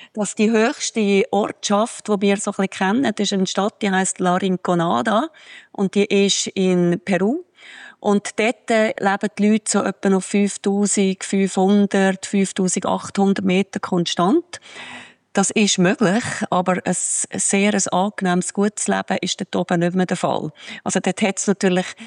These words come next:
verschiedenste Auswirkungen auf den Körper.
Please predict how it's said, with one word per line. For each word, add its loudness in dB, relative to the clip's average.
verschiedenste 0
Auswirkungen 2
auf 0
den -2
Körper. 0